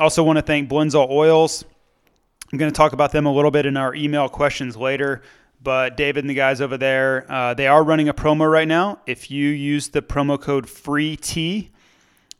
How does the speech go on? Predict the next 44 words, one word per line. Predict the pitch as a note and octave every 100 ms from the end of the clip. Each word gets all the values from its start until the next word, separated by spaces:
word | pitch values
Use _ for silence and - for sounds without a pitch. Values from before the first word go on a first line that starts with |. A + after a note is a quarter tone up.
| _
on | C#3 C3 C3+
checkout, | - D3+ E3+ F3
you | C#3+
will | C3+
get | C3
a | A#2+
free | - C#3+
t-shirt. | - D3 C3 A2 -
So | C3
that's | C3+
pretty | - C#3+
cool. | E3+
If | C#3+
you | C3+
buy | C3
a | B2
case | - C#3+ C#3+
of | B2+
oil, | C#3 C#3+ C3 B2+
you |
get | B2
a | A#2
free | C#3 B2+
t-shirt. | C3 B2+ C#3+ C3+ - _ - _ _ -
Pretty | E3 D#3+
good | D#3+
deal | D3+ D#3
over | D3+
there. | D3 D3 D3 C#3+ C3
Um, | C3 B2+ B2+ B2 - _ -
you | D3
know, | C#3
I, | C3 -
I've | C#3
seen | - E3+ E3+ E3+
more | D3+ D3 D#3
people | D#3+ D#3
out | C#3+ C#3
riding | C3 C3 B2
two | - D#3
strokes | D3+ - E3 D#3+
than | D#3
ever | D3+ D3+
before, | D3+ D3+ D#3+ F3+ G3+